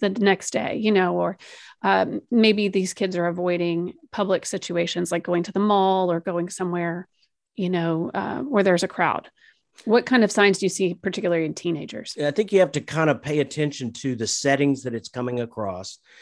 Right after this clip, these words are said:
Speaker 2: You, especially in young teenagers, you can't count on them to explain it to you well. "I'm
Speaker 1: Mm-hmm.
Speaker 2: having a crushing self-consciousness." That's, that they'll just, everything's just dumb. "I don't wanna go. Youth group is just dumb." Um,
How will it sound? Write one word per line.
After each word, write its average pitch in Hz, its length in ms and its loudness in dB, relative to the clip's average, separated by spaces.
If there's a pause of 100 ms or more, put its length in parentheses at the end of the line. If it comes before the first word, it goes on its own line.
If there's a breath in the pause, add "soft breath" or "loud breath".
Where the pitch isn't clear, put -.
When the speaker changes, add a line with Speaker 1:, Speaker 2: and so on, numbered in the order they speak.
(160 soft breath)
Speaker 2:
You, 120 240 -6
especially 156 440 -2
in 120 80 0
young 139 220 2
teenagers, 110 480 -2
you 110 80 -8
can't 175 380 -4
count 151 320 -4
on 120 180 -4
them 113 220 -4
to 117 140 -6
explain 123 500 -2
it 143 140 -4
to 147 100 -4
you 143 180 0
well. 143 420 -2 (400 soft breath)
"I'm 110 200 0
Speaker 1:
Mm-hmm. 101 80 -4
Speaker 2:
having 123 300 2
a 98 100 -4
crushing 127 680 -4 (160 soft breath)
self-consciousness." 113 1160 -8
That's, - 340 -10 (200)
that 120 360 -6
they'll 127 180 -2
just, 120 380 -8 (300 soft breath)
everything's 143 300 2
just 95 260 -4
dumb. 120 360 -2
"I 107 100 -6
don't 135 120 4
wanna 139 140 2
go. 110 420 -2
Youth 135 220 -6
group 135 180 -4
is 110 80 -10
just 95 220 -10
dumb." 101 340 -4 (400 soft breath)
Um, 98 340 -6